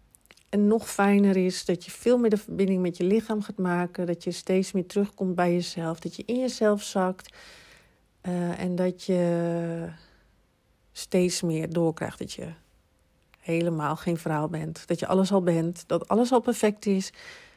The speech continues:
Dat je het hier en nu helemaal niet kan veranderen. Ehm, dat dat ook helemaal niet nodig blijkt te zijn. Ehm, ja, dat je kan denken, "Had ik maar een andere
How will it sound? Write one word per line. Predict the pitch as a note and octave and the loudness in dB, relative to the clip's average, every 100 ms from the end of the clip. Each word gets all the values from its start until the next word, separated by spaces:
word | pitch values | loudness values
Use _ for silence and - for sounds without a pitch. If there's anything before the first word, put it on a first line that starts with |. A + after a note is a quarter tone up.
| _ _ _ | _ _ _
Dat | F#3 | -2
je | - | 0
het | F#3+ | 4
hier | A3+ | 4
en | B3 | 6
nu | B3 B3+ | 6 6
helemaal | B3 C4+ C4+ | 6 6 2
niet | B3 | 0
kan | - A#3 | 2 0
veranderen. | G#3 G#3+ G3 G3 F#3 F#3+ G3 - - - _ _ _ | 2 4 6 6 4 2 0 -6 -20 -20 _ _ _
Ehm, | - F3 E3+ E3+ E3+ E3+ E3+ F3 F3 _ _ _ _ _ - - | -6 -4 -2 -4 -4 -6 -6 -8 -12 _ _ _ _ _ -20 -10
dat | E3+ E3 | -2 0
dat | F3 | 0
ook | F#3 | 2
helemaal | F3+ F3+ | 4 4
niet | F#3+ G#3+ | 4 4
nodig | B3+ D4 C#4+ | 6 6 6
blijkt | B3+ B3+ B3+ | 4 4 2
te | |
zijn. | - - G#3 G#3 G#3+ G#3+ _ _ _ _ _ _ - - _ _ _ _ _ _ _ _ _ _ _ _ _ _ - | -2 2 4 4 2 -4 _ _ _ _ _ _ -20 -20 _ _ _ _ _ _ _ _ _ _ _ _ _ _ 0
Ehm, | A#3+ A#3+ A3+ A3+ A3 A3 G#3+ G3 - - _ - - | 4 6 6 4 4 2 -2 -4 -10 -20 _ -20 0
ja, | A#3+ A3 | 0 2
dat | G3+ G3 | 0 0
je | |
kan | G#3+ G#3 G3 | 2 4 6
denken, | A3+ C4 B3+ A#3+ - - G#3 - | 4 4 6 6 4 -2 -4 0
"Had | G#3 A3 | 2 2
ik | A3 | 4
maar | G#3+ | 6
een | G#3 | 6
andere | G3+ G3+ G3+ F#3+ F#3 F3+ F#3 | 4 4 6 6 4 4 2